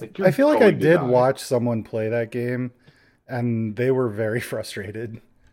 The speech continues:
Speaker 1: It's a very frustrating game, but it's kinda like Eve, where it's like, if you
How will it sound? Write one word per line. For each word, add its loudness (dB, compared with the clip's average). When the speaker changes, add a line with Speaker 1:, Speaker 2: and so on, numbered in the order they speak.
Speaker 1:
It's -2
a 0
very -4
frustrating -8
game, -12
but -6
it's -14
kinda -4
like -2
Eve, -12
where -6
it's -12
like, -6
if -14
you -2